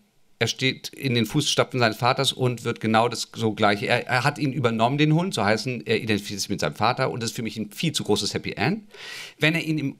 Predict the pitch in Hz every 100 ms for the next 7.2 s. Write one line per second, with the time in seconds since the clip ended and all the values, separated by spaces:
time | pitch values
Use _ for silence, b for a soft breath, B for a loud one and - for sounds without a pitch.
0 | - 190 233 - 151 160 - 92 110 127
1 | - - _ _ _ b b - 123 139
2 | - 131 - 113 - 85 - - _ _
3 | - 110 127 120 - - 143 131 - -
4 | - 135 143 131 123 202 220 - - 131
5 | 131 123 B B B B - 139 135 202
6 | 196 - 131 135 127 127 120 117 117 113
7 | 113 117